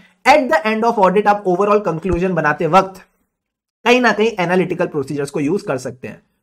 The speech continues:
तो जो आपने बाकी प्रोसीजर्स करें, जो एनालिटिकल प्रोसीजर्स यूज करें, इन दोनों को मिला के आपको रीजनेबल कंक्लूजन मिल जाएगा और हो सकता है कुछ unidentified risk of material misstatement मिले। तो अगर कोई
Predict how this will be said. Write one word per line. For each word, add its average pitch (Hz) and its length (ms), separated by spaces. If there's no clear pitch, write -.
तो 196 40
जो 220 120
आपने 254 280
बाकी 185 300
प्रोसीजर्स 214 460
करें, 208 220
जो 285 140
एनालिटिकल 202 500
प्रोसीजर्स 175 440
यूज 170 160
करें, 185 440
इन 226 140
दोनों 185 240
को 190 100
मिला 165 220
के 160 140
आपको 156 340
रीजनेबल 180 520
कंक्लूजन 147 560
मिल 151 140
जाएगा 160 300
और 202 120
हो 180 200
सकता 208 260
है 202 40
कुछ 226 260
unidentified 185 880
risk 160 220
of 180 100
material 156 360
misstatement 143 440
मिले। 113 220
तो 233 60
अगर 247 300
कोई 269 240